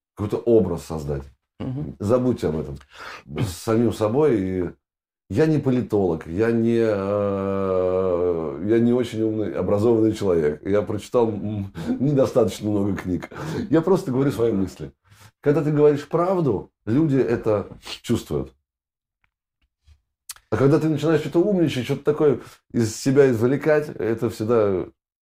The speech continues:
Speaker 1: какое-то враньё.
Speaker 2: Окей. Скажи тогда, пожалуйста, твой, эм, пиар, э, информационный флёр, который сопровождает тебя в сети,
Speaker 1: Прям
Speaker 2: это
Speaker 1: сейчас перебью тебя, боюсь даже.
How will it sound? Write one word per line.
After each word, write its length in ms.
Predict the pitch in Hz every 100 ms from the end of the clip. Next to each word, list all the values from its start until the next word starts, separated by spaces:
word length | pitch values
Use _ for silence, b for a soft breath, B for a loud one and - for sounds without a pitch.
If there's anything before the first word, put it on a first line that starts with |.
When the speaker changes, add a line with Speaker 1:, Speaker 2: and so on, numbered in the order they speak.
| _ _ _ _ _ _ _ - -
Speaker 1:
какое-то 320 | 95 98 92
враньё. 400 | 92 98 90 80 - -
Speaker 2:
Окей. 480 | 165 190 98 67 _ _ _ -
Скажи 380 | - 151 165
тогда, 300 | 214 135 117 101
пожалуйста, 640 | 107 107 104 90 - 82
твой, 580 | - 127 180 170 135 -
эм, 520 | 113 117 110 107 101 - _ _ _ _ _ _ _ _ _ -
пиар, 500 | 131 135 104 87 - _ _ -
э, 480 | 95 95 95 98 -
информационный 680 | 113 104 127 123 - 170 131
флёр, 340 | - 127 135
который 320 | 135 - 107 107
сопровождает 800 | 98 104 101 101 101 135 123 -
тебя 340 | 95 110 110
в 60 | -
сети, 480 | 107 - 73 64 - 60 80 -
Speaker 1:
Прям 360 | 113 117 104
Speaker 2:
это 280 | - 123 117
Speaker 1:
сейчас 220 | - 110 -
перебью 360 | 110 113 135
тебя, 160 | 123 98
боюсь 320 | 92 92 82
даже. 260 | 76 76